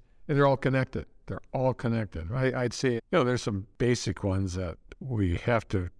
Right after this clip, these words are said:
resolve, such as reproductive rights, but the one thing that is at the core of all the,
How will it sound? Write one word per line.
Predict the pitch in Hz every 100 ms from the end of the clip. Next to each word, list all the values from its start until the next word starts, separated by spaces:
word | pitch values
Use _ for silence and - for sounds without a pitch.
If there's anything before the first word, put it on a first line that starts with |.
| - -
resolve, | 101 90 90 82 82 92 87
such | - 92 -
as | 90 87 90
reproductive | 95 - 90 87 - 85
rights, | 90 107 90 82 -
but | 80 80 - - _ -
the | 127
one | 104 110 107
thing | 104 95 95 90
that | 82 78 - - - - - - -
is | 113 95 87
at | 107 -
the |
core | - - 127 110 92
of | 85 - -
all | 113 117 107 - - -
the, | 110 98